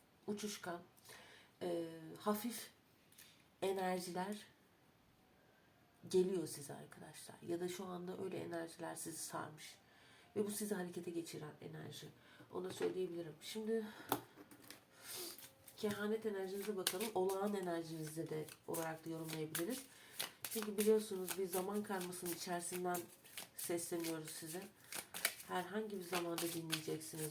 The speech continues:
bunu. Ve o zaman geçerli olacak. Her sefer dinleyişinizde ayrı ayrı tatlar bırakacak. Evet, devam et dedi. Arkadaşlar,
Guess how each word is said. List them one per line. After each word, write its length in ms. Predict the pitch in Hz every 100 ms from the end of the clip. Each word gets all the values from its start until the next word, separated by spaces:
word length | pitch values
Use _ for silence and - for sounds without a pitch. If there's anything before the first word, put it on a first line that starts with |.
| 156
bunu. 240 | 156 196 208 - - - - - -
Ve 40 | -
o 120 | 190
zaman 320 | 196 185 160
geçerli 380 | 156 - 160 151
olacak. 360 | 147 151 175 202 - - - - - - - - - - - - - - - -
Her 200 | 190 202
sefer 520 | 196 - 202 190 180 175
dinleyişinizde 640 | 180 180 175 185 170 170
ayrı 300 | 165 175 185
ayrı 160 | 175 165
tatlar 500 | 180 170 175 170 156
bırakacak. 380 | 151 151 180 185 - - - - - - - - - - - - - - - - - - - - - - - - - - - - -
Evet, 320 | 226 170 -
devam 340 | 196 208 208
et 180 | 165 -
dedi. 260 | 147 139 - - - - - - - - - - - - - - - - - - - - - - - - - - -
Arkadaşlar, 540 | 180 - 170 - -